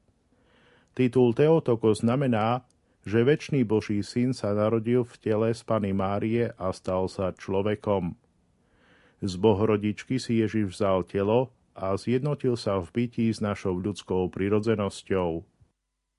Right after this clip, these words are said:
Osobitným spôsobom cirkev vyjadruje túto jednotu v bytí ikonou nehy Božej Matky, teda objatí Matky a Syna.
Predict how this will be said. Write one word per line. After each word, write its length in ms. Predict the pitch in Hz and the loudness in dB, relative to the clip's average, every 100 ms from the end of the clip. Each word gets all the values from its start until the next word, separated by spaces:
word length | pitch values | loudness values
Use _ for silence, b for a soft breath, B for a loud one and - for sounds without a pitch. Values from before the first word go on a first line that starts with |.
| _ _ _ _ _ _ _ _ - | _ _ _ _ _ _ _ _ 2
Osobitným 720 | - 147 190 190 - 139 107 | 4 4 4 2 0 0 0
spôsobom 800 | - - 110 107 - 113 120 135 143 | -2 0 2 2 2 2 4 2 0
cirkev 400 | 131 113 - 107 | 0 0 2 2
vyjadruje 560 | 120 139 135 131 120 113 | 4 2 2 2 4 4
túto 320 | - 113 110 101 | 2 0 2 4
jednotu 480 | 107 113 110 - | 4 2 0 0
v 240 | 92 87 110 | -4 0 -2
bytí 280 | 104 120 127 127 110 | 0 -2 -2 -2 -4
ikonou 480 | 101 107 101 95 92 | -2 0 0 0 0
nehy 400 | 107 123 113 110 | 0 0 0 0
Božej 400 | 95 98 98 101 | 2 2 2 0
Matky, 560 | 98 107 - - 98 80 _ _ _ | 0 -2 -4 -4 -2 -4 _ _ _
teda 400 | 98 98 95 - 120 | -4 0 0 2 0
objatí 480 | 127 123 107 - 95 | 2 0 0 -2 0
Matky 480 | 92 95 - 101 92 | 0 -2 -4 -2 0
a 80 | 87 | 0
Syna. 480 | - 107 110 95 | -2 -4 -2 -2